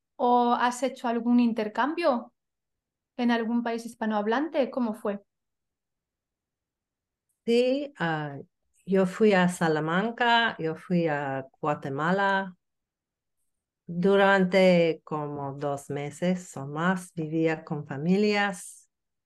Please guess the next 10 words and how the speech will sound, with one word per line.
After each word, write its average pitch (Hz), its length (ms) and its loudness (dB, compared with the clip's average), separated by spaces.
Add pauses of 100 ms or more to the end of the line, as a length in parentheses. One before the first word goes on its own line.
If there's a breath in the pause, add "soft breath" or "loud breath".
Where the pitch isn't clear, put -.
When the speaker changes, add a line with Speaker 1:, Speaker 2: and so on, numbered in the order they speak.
(600)
Speaker 2:
para 151 800 0
inmersiones. 160 1700 -6
Speaker 1:
Ujú. 247 580 0 (720)
Speaker 2:
Pero 165 560 0
empecé 185 760 0
mi 170 400 0
trabajo 165 520 -4
como 160 280 -4
enfermera 165 880 0
y 151 500 -8